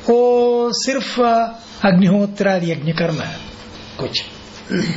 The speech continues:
बहुत कुछ कर्म करे, क्या है? वेद के अनुसार ही आचरण को रखना, ये सब कुछ नियम है इष्टा में। पूर्त में क्या है? ये अपने लिए होने वाला।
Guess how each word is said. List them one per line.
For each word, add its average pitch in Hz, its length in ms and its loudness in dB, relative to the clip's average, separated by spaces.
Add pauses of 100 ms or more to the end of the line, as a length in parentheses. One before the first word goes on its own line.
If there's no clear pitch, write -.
(2250)
बहुत 254 180 6
कुछ 262 160 4
कर्म 220 240 2
करे, 120 180 -2 (240)
क्या - 100 -2
है? - 120 -6 (880)
वेद 202 280 4
के 196 60 2
अनुसार 185 480 0
ही 175 120 0
आचरण 165 380 -2
को 165 120 2
रखना, 147 600 -2 (260)
ये 180 60 2
सब 196 120 2
कुछ 208 200 0
नियम 147 280 -2
है 101 120 -10 (1040)
इष्टा 143 300 0
में। 98 160 -4 (800)
पूर्त 302 420 4
में 240 200 4
क्या 175 160 -2
है? 202 260 -6 (120)
ये 208 80 6
अपने 226 360 4
लिए 220 100 2
होने 170 200 -2
वाला। 120 320 -6